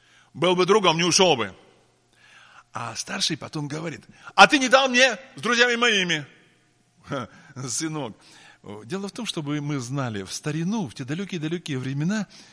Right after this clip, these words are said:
был такой неписанный закон. «Друзья нашего сына и дочери — это друзья наши», говорили всегда родители. «Приведи твоих друзей,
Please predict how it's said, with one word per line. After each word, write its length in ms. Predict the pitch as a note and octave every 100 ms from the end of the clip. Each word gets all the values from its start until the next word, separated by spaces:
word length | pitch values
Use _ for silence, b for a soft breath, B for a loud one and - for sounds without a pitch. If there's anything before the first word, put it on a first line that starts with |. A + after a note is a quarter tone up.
| B B B
был 180 | B2+ D#3
такой 300 | D3 C#3+ E3+
неписанный 560 | C#3+ C#3 G3+ - E3+ D3
закон. 720 | B2 D3+ - D#3+ A2+ F#2+ E2 b b b b
«Друзья 760 | - A#2 C3 A2+ C#3+ B2 F#2+ - _
нашего 720 | G#2 G#2+ A2+ A2 G#2+ G2 G2
сына 440 | F#2 - A#2 G#2 F#2+
и 40 |
дочери — 520 | G2 D#3+ F#3 B2+ G#2+ - b b
это 220 | - - G2
друзья 420 | F#2+ G2 G2+ G#2
наши», 680 | F#2+ G#2+ G#2+ - - G2 - _ _ _ _ _
говорили 500 | G#2 G2+ F#2+ G2+ G#2+
всегда 320 | G#2 F#2+ F#2 F#2+
родители. 640 | F#2 E2+ - - - - _ _ _ _ _ _ _ _ _ _ _ b b b b b
«Приведи 480 | - D#3 E3+ E3 F3+
твоих 340 | C#3 C#3+ B2+
друзей, 580 | B2 C#3 C3+ B3+ A3 A#2+